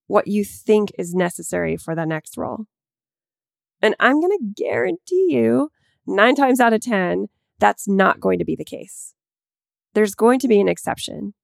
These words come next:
We do this horrible comparison game in our minds that just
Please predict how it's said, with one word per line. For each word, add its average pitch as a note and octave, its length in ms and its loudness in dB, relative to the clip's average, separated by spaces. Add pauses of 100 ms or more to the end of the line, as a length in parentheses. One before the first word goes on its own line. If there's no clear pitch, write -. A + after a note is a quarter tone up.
(1800)
We A3 120 0
do B3 180 0
this C4 180 2
horrible A3+ 600 4
comparison G3+ 760 0
game F#3 380 0
in F3+ 100 -2
our F3+ 120 0
minds F#3+ 800 0 (880)
that G#3+ 180 2
just A#3 260 -2